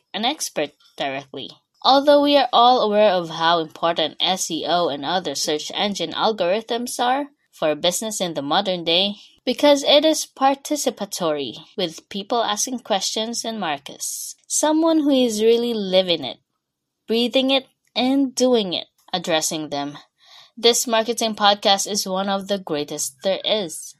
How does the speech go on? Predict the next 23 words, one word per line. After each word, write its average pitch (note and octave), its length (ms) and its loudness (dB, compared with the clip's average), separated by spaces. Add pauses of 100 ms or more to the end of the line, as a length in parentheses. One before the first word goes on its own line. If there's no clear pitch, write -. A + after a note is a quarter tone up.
(180)
Listening C4 480 2
to G#3+ 120 -2
Mad G3+ 420 2
Marketing F#3 540 -4
Podcast E3+ 600 -2
is - 200 -4
just G#3 260 0
what B3+ 220 0
the B3+ 100 -2
doctor A#3 380 0
ordered A3+ 480 0
if D3+ 260 -6
you E3+ 160 -8
do F3+ 160 -6
not G#3 320 -4
have A#3 380 -4
the B3 100 -6
slightest F3 720 0
notion G3 500 -4 (140)
about F3+ 240 2
what C#3+ 240 -4
algorithms C#3+ 720 -4
are C#3 420 0